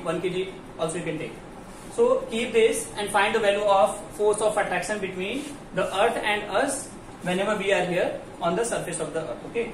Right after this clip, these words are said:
so this also is the formula, and this is the use of universal law of gravitation. Okay, after that we will use the relation between universal law of gravitation or the gravitational constant and gravitational acceleration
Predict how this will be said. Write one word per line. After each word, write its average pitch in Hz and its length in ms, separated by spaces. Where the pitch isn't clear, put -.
so 202 80
this 220 180
also 226 220
is 220 80
the 233 60
formula, 226 320
and 269 180
this 190 140
is 202 200
the 185 60
use 180 240
of 220 240
universal 190 520
law 180 380
of - 140
gravitation. 165 540
Okay, - 360
after - 320
that 226 260
we 214 100
will 214 140
use 214 240
the 208 100
relation 185 400
between 202 320
universal 180 380
law 190 160
of 185 40
gravitation 190 640
or 165 100
the 156 260
gravitational 175 460
constant 208 500
and 202 300
gravitational 180 540
acceleration 190 680